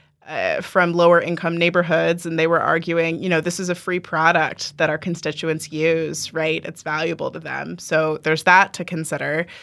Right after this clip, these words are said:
Um, it's not super clear right now. In some places, it's not just a ban at the point of sale, so, like, a ban at a convenience store from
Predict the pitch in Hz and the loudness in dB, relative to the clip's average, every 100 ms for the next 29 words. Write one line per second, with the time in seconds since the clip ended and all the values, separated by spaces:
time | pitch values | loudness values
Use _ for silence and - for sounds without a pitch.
0 | - - _ - 165 156 156 160 - _ | -20 -20 _ -4 2 2 0 -6 -10 _
1 | _ _ - 170 - 214 202 - - 233 | _ _ -2 -2 2 4 6 4 0 -2
2 | 196 180 - 226 202 160 - 151 143 139 | 0 0 0 4 4 4 2 0 0 -2
3 | 156 - - _ _ _ _ _ _ 185 | -4 -8 -20 _ _ _ _ _ _ -4
4 | 180 - 302 392 - 170 156 156 156 151 | -2 4 4 4 2 2 2 -2 -2 -2
5 | 156 - 170 - 196 190 190 - - 170 | -4 -4 -4 -2 4 6 4 2 4 4
6 | 175 - - 175 160 160 160 170 165 170 | 4 -4 -2 0 2 4 4 4 0 -4
7 | - 175 160 151 - 170 165 185 240 311 | -4 -2 0 -2 -2 2 6 6 6 2
8 | - - _ - 170 156 160 156 160 165 | -4 -20 _ 0 2 2 0 2 2 4
9 | 160 156 - 180 165 170 156 143 - 143 | 0 -2 -4 -6 -2 0 -2 -4 -8 -8
10 | 123 147 160 | -6 -6 -6